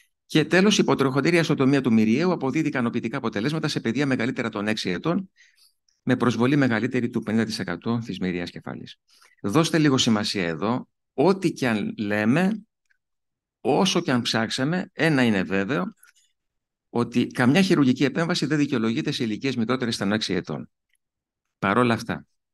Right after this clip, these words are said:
πριν τα ανακαλύψουμε όλα αυτά, τα χειρουργούσαμε. Ένα δικό μου περιστατικό, ο, ο αγόρι πέντε ετών, από τα Ζαγοροχώρια,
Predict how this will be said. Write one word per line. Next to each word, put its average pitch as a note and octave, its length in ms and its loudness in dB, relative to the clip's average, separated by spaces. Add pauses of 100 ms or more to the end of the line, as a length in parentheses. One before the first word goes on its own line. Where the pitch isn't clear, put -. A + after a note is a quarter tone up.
(840)
πριν C3 280 6 (440)
τα G2 140 -2
ανακαλύψουμε G2 560 0
όλα E2+ 100 0
αυτά, F#2 180 -4
τα C3 100 -4
χειρουργούσαμε. G#2 680 0 (340)
Ένα A#2 180 2
δικό G#2+ 200 2
μου A#2 60 6
περιστατικό, A2 760 -2
ο, - 100 -6
ο - 280 -6
αγόρι A2+ 340 2
πέντε B2+ 260 2
ετών, D3 360 -2
από A2+ 160 -6
τα F#2 100 -6
Ζαγοροχώρια, F#2+ 720 -2